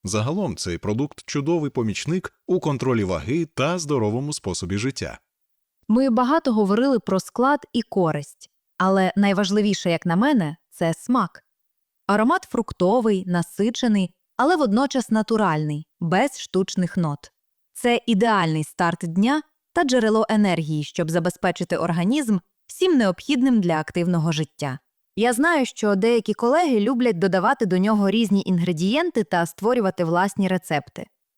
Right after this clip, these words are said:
Speaker 2: Ось, наприклад, ви можете додати свіжі фрукти, горіхи або будь-що, що маєте вдома.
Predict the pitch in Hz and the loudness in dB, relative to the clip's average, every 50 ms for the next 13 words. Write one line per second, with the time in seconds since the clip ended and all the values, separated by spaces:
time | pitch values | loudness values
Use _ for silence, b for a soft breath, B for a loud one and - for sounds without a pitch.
0 | _ _ 233 233 - 233 226 - - 233 - 214 202 175 160 185 240 254 226 214 | _ _ -2 -2 0 0 0 0 0 0 0 0 0 0 2 0 2 2 2 2
1 | 220 208 214 - 196 175 170 170 156 185 208 208 180 160 - - 180 208 190 170 | 2 0 0 -2 -2 0 0 0 0 0 0 0 -2 -6 -4 -2 -2 0 0 0
2 | 160 - - 180 208 220 - - - 190 180 - _ _ _ _ 175 170 180 170 | -4 -4 -2 -2 -2 -2 -4 -4 -2 -2 -2 -4 _ _ _ _ -4 -2 0 0
3 | 160 185 226 - - - 190 175 - _ _ _ - 233 226 202 240 247 240 214 | 0 0 -2 -2 -2 -2 -4 -4 -4 _ _ _ -2 0 0 2 2 4 2 2
4 | 185 220 339 359 - - - - 226 254 233 - - 190 190 190 202 202 202 202 | 2 2 0 0 -2 -4 -6 -4 -2 -2 -2 -2 -2 -2 0 0 0 0 -2 -2
5 | 175 165 151 156 147 139 139 139 156 | -4 -4 -4 -4 -4 -4 -6 -8 -10